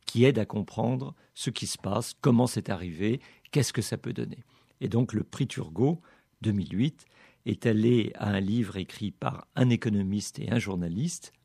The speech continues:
Olivier Pastré étant l'économiste et Jean-Marc Sylvestre, euh, le journaliste, qui ont publié un livre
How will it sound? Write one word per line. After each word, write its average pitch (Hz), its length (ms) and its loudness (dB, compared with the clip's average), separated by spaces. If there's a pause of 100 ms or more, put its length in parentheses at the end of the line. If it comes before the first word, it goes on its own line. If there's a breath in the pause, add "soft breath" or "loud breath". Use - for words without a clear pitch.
(120)
Olivier 101 340 0
Pastré - 580 -6
étant 85 240 -8
l'économiste 95 800 -4 (400 soft breath)
et 107 80 -2
Jean-Marc 101 420 0
Sylvestre, 98 760 -4
euh, 65 220 -16
le 98 160 -2
journaliste, 90 760 -4 (640 soft breath)
qui 139 100 2
ont 120 40 4
publié 117 340 2
un 101 120 2
livre 165 380 2